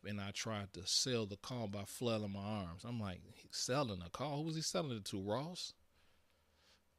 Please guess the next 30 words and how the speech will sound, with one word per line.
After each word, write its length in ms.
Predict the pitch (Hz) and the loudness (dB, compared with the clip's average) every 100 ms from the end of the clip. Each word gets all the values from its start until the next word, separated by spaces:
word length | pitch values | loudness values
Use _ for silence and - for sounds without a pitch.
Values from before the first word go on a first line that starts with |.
| _ _ - | _ _ -8
I 60 | 139 | -2
mean, 420 | 135 135 131 127 - | 0 2 0 -2 -6
he, 220 | - 147 | -2 -2
he 160 | 113 143 | 2 0
was 160 | 110 | 0
making 280 | 120 156 139 | 0 0 2
excuses, 400 | 117 - 143 120 | 0 0 0 0
and 100 | 117 | -2
I 60 | 120 | -2
think 200 | 131 113 | -2 0
he 140 | 170 | 2
even 240 | 160 120 | 2 2
got 140 | 110 104 | 0 0
to 60 | 113 | -2
the 60 | |
point 260 | 101 120 107 | -2 -2 -2
where 100 | 110 | 0
he 60 | |
like, 280 | 117 92 92 - _ _ _ _ | -2 -2 -6 -12 _ _ _ _
"Yeah, 260 | 113 101 101 | 0 2 2
that 160 | 120 | 2
was 140 | 101 - | 0 0
stupid." 480 | - 104 - - - - _ - - - - _ _ _ | 0 -2 -4 -14 -16 -20 _ -20 -20 -20 -20 _ _ _
So 340 | - 101 92 | -2 0 0
I 140 | 73 131 | 0 0
don't 140 | 120 | 2
know 80 | 110 | 2
what's 160 | 101 98 | 0 -2
going 340 | 101 95 95 | -2 0 0
on. 400 | 101 98 98 92 | 0 0 -2 -6